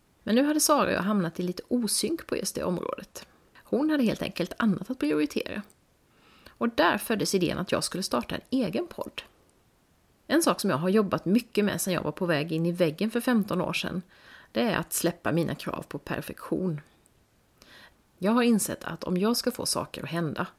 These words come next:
utan att brinna ut på kuppen, som vi pratade om i avsnitt fyra med Lisa Moreus,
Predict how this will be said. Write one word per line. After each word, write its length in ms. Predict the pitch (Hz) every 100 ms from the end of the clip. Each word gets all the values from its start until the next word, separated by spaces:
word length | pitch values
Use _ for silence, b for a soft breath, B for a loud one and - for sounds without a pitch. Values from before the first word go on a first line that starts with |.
| B B B B -
utan 320 | 196 - 156
att 120 | -
brinna 280 | 170 170 160
ut 160 | -
på 100 | -
kuppen, 500 | - - - 180 185
som 120 | 170 170
vi 80 |
pratade 380 | 160 175 170 -
om 200 | 135 160
i 280 | 156 151 165 - -
avsnitt 360 | 165 156 156
fyra 320 | - 208 156 190
med 120 | 202
Lisa 240 | 185 180
Moreus, 580 | 170 165 151 208 247